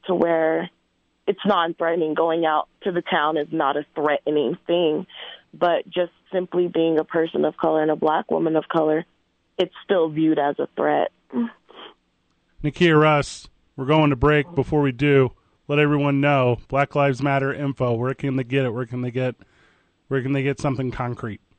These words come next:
Speaker 1: So we do have, um, a page on Facebook. We're working on getting a website, so stay tuned for that. Um, but reaching out, you guys can even, even the national, um,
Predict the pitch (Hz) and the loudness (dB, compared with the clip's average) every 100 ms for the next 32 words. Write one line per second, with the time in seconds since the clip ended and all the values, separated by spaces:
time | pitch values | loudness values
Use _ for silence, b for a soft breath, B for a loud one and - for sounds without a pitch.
0 | _ _ _ _ _ _ _ _ _ _ | _ _ _ _ _ _ _ _ _ _
1 | _ _ _ _ _ _ _ _ - 214 | _ _ _ _ _ _ _ _ -2 0
2 | 208 220 202 214 233 226 214 214 - 202 | 0 0 2 2 2 2 0 -2 -2 -2
3 | 196 - 196 - 190 185 185 185 180 170 | -2 -6 -8 -4 -2 0 -2 -2 -2 -4
4 | - 170 170 160 160 160 - - 165 160 | -2 -4 -2 -2 0 -2 -4 -4 -2 -2
5 | 160 160 156 156 170 180 - - 160 160 | -2 -2 0 0 0 -2 -2 -6 -2 0
6 | 156 - - 160 160 - - 165 - 170 | 0 -2 -4 0 0 -2 -2 -2 0 -2
7 | 160 - 151 156 160 156 156 - - 160 | -2 -2 -2 0 0 2 0 -4 -4 0
8 | 160 127 104 - b b b b _ 165 | 0 0 -4 -6 b b b b _ -2
9 | 202 190 - _ b b 185 214 214 214 | 0 0 -4 _ b b -2 -2 0 2
10 | 202 190 196 196 190 - 185 185 180 - | 4 2 2 2 0 -4 -2 -2 -2 -2
11 | 202 - 208 202 - B B - 254 269 | -2 0 0 -2 -4 B B -2 0 2
12 | 262 240 254 254 - 190 185 170 - - | 0 0 -2 -4 -4 -2 0 -2 -6 -2
13 | 175 170 131 | 0 0 -2